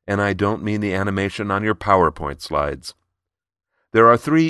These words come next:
easy ways to create visual variety. One, body movement. Two, gestures. Three, facial expressiveness. Compelling speakers do all three with authenticity.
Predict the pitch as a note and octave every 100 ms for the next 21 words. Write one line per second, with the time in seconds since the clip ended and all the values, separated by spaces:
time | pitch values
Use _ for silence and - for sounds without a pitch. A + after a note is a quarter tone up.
0 | - A#2+ B2 A2 F#2 F2 E2+ F2+ - F2+
1 | F2 E2 E2 F2 E2+ E2 D#2 D#2+ D2 B1+
2 | B1+ _ _ F2+ G#2+ A#2+ A#2+ _ _ -
3 | D2+ D2+ E2+ G2+ A#2 B2+ D3 D#3+ _ _
4 | _ _ _ F#2+ G2+ A#2+ - _ _ _
5 | _ E2+ G#2+ G2 - D2 C#2+ F2+ - _
6 | _ _ - B2+ A#2 G#2 - _ _ _
7 | _ - A#2 - A#2+ A2 G#2 - - F#2+
8 | - D2 C#2 - - _ _ _ _ _
9 | _ _ _ - G#2+ C3+ D#3 A#2 - A#2
10 | G#2 E2 D#2 F#2+ F#2+ G#2+ G#2+ - G#2+ A2
11 | D#2+ D2+ D#2 F2 E2+ E2+ F#2+ F2 D2 C#2